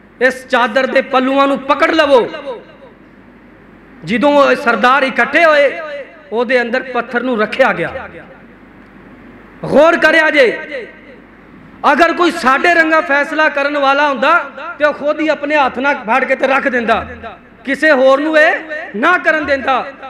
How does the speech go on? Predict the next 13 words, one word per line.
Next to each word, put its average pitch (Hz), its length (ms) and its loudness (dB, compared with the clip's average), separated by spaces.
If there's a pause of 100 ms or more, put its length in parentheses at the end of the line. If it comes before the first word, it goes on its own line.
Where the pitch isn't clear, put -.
(100)
ਲੇਕਿਨ 262 400 -2
ਨਬੀ 339 300 2
ਅਲੈਹਿਸਸਲਾਤੁ 294 800 -2
ਵਸਲਾਮ 262 480 -2
ਨੇ 339 160 2 (400)
ਕੈਸੀ 285 400 0
ਹਿਕਮਤ 262 380 -4 (200)
ਅਮਲੀ 349 280 2
ਅਪਣਾਈ। 277 480 0 (300)
ਆਕਾ 247 360 0
ਅਲੈਹਿਸਸਲਾਤੁ 254 720 -2
ਵਸਲਾਮ 240 460 0
ਨੇ 339 140 2